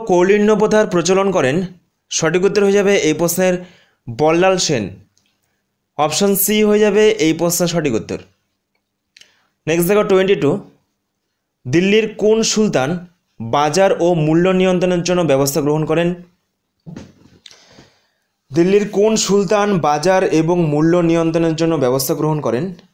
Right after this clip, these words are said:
তো দেখো, সঠিক উত্তর হয়ে যাবে এই প্রশ্নের আলাউদ্দিন খলজি। এবং এই প্রশ্নটিও কিন্তু পরীক্ষাতে প্রচুর বার এসেছে। তো দেখো, তোমাদের যে প্রতিদিন পঞ্চাশটি করে প্রশ্ন দেওয়া হচ্ছে, প্রত্যেকটি প্রশ্ন কিন্তু ভীষণ গুরুত্বপূর্ণ।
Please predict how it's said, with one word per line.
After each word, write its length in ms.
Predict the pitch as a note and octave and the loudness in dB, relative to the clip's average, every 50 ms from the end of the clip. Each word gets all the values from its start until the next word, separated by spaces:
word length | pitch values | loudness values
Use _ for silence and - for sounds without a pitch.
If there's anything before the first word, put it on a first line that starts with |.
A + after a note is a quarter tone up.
| _ _ _ _ _ _ _ _ _ _ _ _ _ _ _ _ _ _ _ _ _ _ _ _ _ _ _ _ _ _ _ _ _ - - _ | _ _ _ _ _ _ _ _ _ _ _ _ _ _ _ _ _ _ _ _ _ _ _ _ _ _ _ _ _ _ _ _ _ -20 -10 _
তো 80 | - E3+ | -2 0
দেখো, 180 | E3+ F3+ F#3 F#3+ | 0 2 2 0
সঠিক 280 | - E3+ E3 D#3+ F3 F3 | 0 0 0 0 0 0
উত্তর 180 | F#3 E3+ F#3+ F#3+ | 0 0 0 0
হয়ে 140 | F#3+ F#3+ G3 | 2 2 2
যাবে 120 | F#3 F#3+ | 2 2
এই 140 | D#3+ D#3+ E3 | 2 2 0
প্রশ্নের 400 | D#3+ F3 E3+ - - F#3 F#3 F3 F3 F3 - - _ _ _ _ _ _ _ _ _ _ _ _ _ _ _ _ _ _ _ _ _ _ _ _ _ _ _ _ _ _ _ _ _ _ _ _ _ _ _ | 0 -2 -2 -2 0 0 0 -2 -2 -6 -10 -16 _ _ _ _ _ _ _ _ _ _ _ _ _ _ _ _ _ _ _ _ _ _ _ _ _ _ _ _ _ _ _ _ _ _ _ _ _ _ _
আলাউদ্দিন 460 | C3 C#3+ D#3+ F3 F#3+ F#3 E3 G3 G3 F#3 | -2 0 2 2 0 0 0 -2 -2 -2
খলজি। 360 | - - D#3 C3+ - A2 F#2+ D2 - - _ _ _ _ _ _ _ _ _ _ - | -2 -2 -2 -2 -2 -2 -6 -6 -8 -14 _ _ _ _ _ _ _ _ _ _ -4
এবং 160 | C#3+ D3 E3 E3 - | -2 -2 -2 -2 -2
এই 140 | E3+ F3 | -2 -2
প্রশ্নটিও 440 | E3+ F#3+ F#3+ F#3 G3+ G3 G3 G3 F#3 | 0 -2 -2 -2 -2 0 0 0 0
কিন্তু 160 | F#3+ F#3+ F#3+ | 0 -2 -2
পরীক্ষাতে 420 | F3 E3+ E3 D#3+ D#3 - F3 E3+ E3+ E3+ | -2 -2 -2 -2 -2 -2 -2 -2 -2 -2
প্রচুর 340 | - D#3 D3+ D#3 - F3+ D#3+ | -2 -4 -4 -2 -2 -2 -2
বার 240 | C3 A#2 C3 C#3 C#3+ | -2 -2 -2 -2 0
এসেছে। 320 | C#3 A#2+ A2 G#2+ G2+ G#2 F#2 - - - _ _ _ _ _ _ - | -2 -4 -4 -6 -8 -8 -8 -8 -10 -14 _ _ _ _ _ _ -4
তো 40 | E3+ | -2
দেখো, 180 | F3+ G3 G#3 G#3 | 0 0 0 0
তোমাদের 320 | G#3+ F#3 F3 F#3 F#3 G3 F3 | 0 0 0 0 0 0 0
যে 100 | F#3+ G3 | -2 -2
প্রতিদিন 400 | F3+ F#3 F3+ F3 E3+ F3 F#3 F3+ E3 | -2 -2 -2 -2 -2 -2 -2 -2 -2
পঞ্চাশটি 400 | D#3+ D#3 D3+ C#3+ E3 D#3+ D#3+ F3 | -2 -4 -4 -4 -4 -4 -4 -2
করে 120 | F3 F3 | -2 -2
প্রশ্ন 240 | - D3 D3 C#3+ E3 F3 | -2 -2 -4 -4 -2 0
দেওয়া 160 | E3+ E3+ E3+ | 0 0 0
হচ্ছে, 160 | E3+ E3+ F3+ | -2 -2 -4
প্রত্যেকটি 600 | F3+ - E3 D#3+ D#3+ - - - F#3 F3 F3 F3+ F3+ | -4 -4 -4 -6 -6 -8 -8 -6 -6 -4 -4 -4 -6
প্রশ্ন 280 | C#3+ D3+ D3+ C#3+ - E3+ D#3+ | -4 -4 -4 -4 -4 -6 -6
কিন্তু 180 | E3 D#3+ D#3 B2+ | -4 -4 -4 -4
ভীষণ 200 | B2+ C3+ D#3 D3 | -4 -4 -4 -4
গুরুত্বপূর্ণ। 420 | D3+ D#3 C#3+ D3+ D3 D#3+ D#3+ E3 | -2 -4 -4 -4 -4 -4 -2 -2